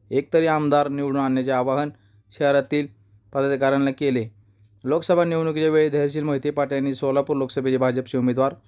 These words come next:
राम सातपुते यांना उद्देशून बीडचे पार्सल बीडला परत पाठवून देण्याची आमच्यात हिंमत आहे, असे सांगून सोलापूरकरांना तसे आवाहन केले होते. लोकसभा निवडणुकीत सोलापूरने राम सातपुते यांचा पराभव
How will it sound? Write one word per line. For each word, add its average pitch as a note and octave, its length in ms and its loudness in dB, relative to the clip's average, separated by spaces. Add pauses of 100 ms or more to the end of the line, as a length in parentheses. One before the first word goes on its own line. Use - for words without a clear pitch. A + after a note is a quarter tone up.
(240)
राम C#3+ 180 -2
सातपुते D3+ 400 -2
यांना C#3+ 180 0
उद्देशून C3+ 460 -2
बीडचे C3+ 280 -2
पार्सल C3+ 320 0
बीडला C3+ 320 0
परत C3+ 300 -4
पाठवून C3 440 -2
देण्याची B2+ 420 0 (340)
आमच्यात B2 300 0
हिंमत C#3 380 0
आहे, C3 140 2
असे C#3 260 -4
सांगून C#3+ 280 -2
सोलापूरकरांना C3+ 720 0
तसे C3+ 120 -4
आवाहन B2+ 240 2
केले B2 240 -2
होते. A#2 280 -4 (540)
लोकसभा D3 400 2
निवडणुकीत D3 400 0
सोलापूरने C#3+ 480 0
राम C#3+ 200 -2
सातपुते C#3+ 360 -6
यांचा C#3 200 -4
पराभव C3+ 340 -2